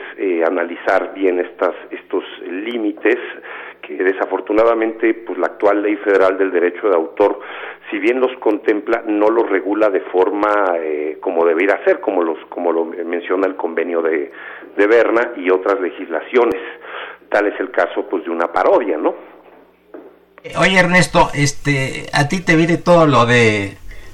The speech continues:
Speaker 2: lo de derechos de autor, pues, eh, eres hijo de una gran directora de cine, Marcela Fernández Violante. Seguramente esto te oy-, te orilló un poco a acercarte a este tema, porque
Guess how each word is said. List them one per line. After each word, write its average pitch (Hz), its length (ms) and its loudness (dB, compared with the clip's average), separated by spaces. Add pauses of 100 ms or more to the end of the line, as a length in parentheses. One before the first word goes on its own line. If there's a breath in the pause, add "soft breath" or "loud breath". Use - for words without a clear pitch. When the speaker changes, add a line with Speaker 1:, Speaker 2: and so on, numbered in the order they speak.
Speaker 2:
lo 131 100 2
de 127 160 0
derechos 147 460 2
de 143 80 6
autor, 147 480 6 (100)
pues, - 240 -4
eh, 113 680 -4
eres 143 280 4
hijo 147 260 2
de 131 160 2
una 123 500 2
gran 147 640 4
directora 131 560 2
de 107 180 4
cine, 139 540 -4
Marcela 127 460 0
Fernández 123 580 0
Violante. 139 640 2 (400 loud breath)
Seguramente 160 600 0
esto 165 240 -2
te 139 120 -2
oy-, 120 380 -2 (120)
te 123 100 0
orilló 123 300 2
un 147 180 0
poco 143 340 0
a 131 40 4
acercarte 135 560 0
a - 20 2
este 139 200 0
tema, 170 360 2
porque 135 300 0